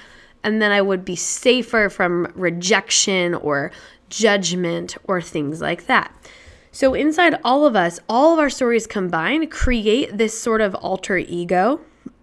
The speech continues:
that comes from our ego about how we think things should be based on what we learn from ages zero to six. And then it transforms into this kind of inner, some people call it the inner mean girl voice.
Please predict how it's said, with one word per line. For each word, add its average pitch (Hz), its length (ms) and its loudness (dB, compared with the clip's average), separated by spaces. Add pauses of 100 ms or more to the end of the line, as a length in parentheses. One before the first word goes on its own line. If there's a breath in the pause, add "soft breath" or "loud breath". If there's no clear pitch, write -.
(100)
that - 160 -4
comes - 300 -8
from 175 240 -4
our 175 100 -4
ego 170 400 -2 (640)
about 233 200 -2
how 208 140 2
we 214 120 2
think 202 220 -2
things 180 280 -4 (480 loud breath)
should 285 520 2
be 214 260 -2
based 196 360 -2
on 190 100 0
what 175 120 -2
we 190 120 0
learn 180 220 -2
from 185 180 -6
ages 175 340 -4
zero 170 200 -4
to 165 100 -4
six. 233 600 0 (320 loud breath)
And 208 220 -2
then 277 520 4 (280 loud breath)
it 254 140 4
transforms 294 540 0
into 247 160 0
this 208 220 -2
kind 226 280 -2
of - 80 -16
inner, 226 280 0
some 208 160 -6
people 226 220 -2
call 196 220 2
it 170 60 -2
the 180 120 -4
inner 180 240 -2
mean 262 320 0
girl 269 200 0
voice. 240 520 2